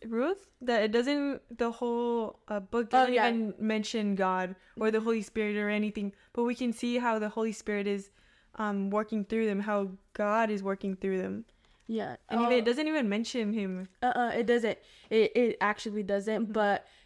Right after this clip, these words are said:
Speaker 2: you can see through her actions, through the
Speaker 1: Uh-huh.
Speaker 2: way that she would speak
Speaker 1: The way that she
Speaker 2: and
Speaker 1: was directed to
Speaker 2: Yeah.
Speaker 1: to go somewhere else,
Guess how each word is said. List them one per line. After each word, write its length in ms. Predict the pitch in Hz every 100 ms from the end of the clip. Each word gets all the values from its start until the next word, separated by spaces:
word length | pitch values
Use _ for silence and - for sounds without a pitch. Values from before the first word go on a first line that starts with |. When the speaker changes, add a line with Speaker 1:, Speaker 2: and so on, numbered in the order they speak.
| -
Speaker 2:
you 120 | 240
can 180 | 254 226
see 280 | 233 220 208
through 340 | - 233 233
her 180 | 226 202
actions, 580 | 190 - - 226 214 208
through 240 | 202 226
the 100 | 214
Speaker 1:
Uh-huh. 60 | 220
Speaker 2:
way 160 | 214 208
that 300 | 202 - -
she 280 | - 214 214
would 260 | 208 190
speak 580 | - - 220 208 214 208
Speaker 1:
The 80 | 220
way 140 | 220
that 140 | 226 233
she 80 | 247
Speaker 2:
and 60 |
Speaker 1:
was 80 | 240
directed 680 | 208 190 202 226 226 214 202
to 140 | - 208 190
Speaker 2:
Yeah. 400 | 220 214 165 - 226 _ _ -
Speaker 1:
to 120 | 220
go 220 | 208 202
somewhere 320 | 214 196 190
else, 240 | 190 196